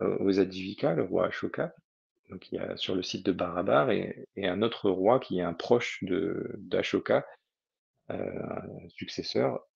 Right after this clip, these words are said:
euh, sur le site de Nagarjuni, parce qu'il y a deux sites, Barabar et Nagarjuni.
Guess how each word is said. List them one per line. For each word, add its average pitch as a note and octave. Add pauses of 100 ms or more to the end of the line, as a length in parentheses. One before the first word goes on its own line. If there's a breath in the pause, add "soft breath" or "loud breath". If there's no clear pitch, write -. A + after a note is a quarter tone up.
(280)
euh, F#2+
sur -
le F#2
site G2+
de F#2+
Nagarjuni, F#2+
parce -
qu'il F2+
y E2+
a E2+
deux F#2+
sites, D3+
Barabar F#2+
et F#2+
Nagarjuni. F#2